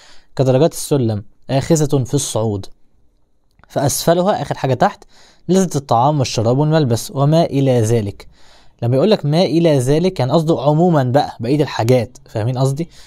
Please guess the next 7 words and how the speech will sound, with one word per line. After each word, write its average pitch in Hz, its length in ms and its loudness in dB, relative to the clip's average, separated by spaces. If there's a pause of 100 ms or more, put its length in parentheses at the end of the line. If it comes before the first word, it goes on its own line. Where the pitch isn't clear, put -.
(320)
يبقى 135 160 4
هنا 214 220 2 (160)
هو 170 200 4
حدد، 131 420 -2 (160)
خصص، - 560 -4
قال 127 200 -2
الطعام 117 540 -2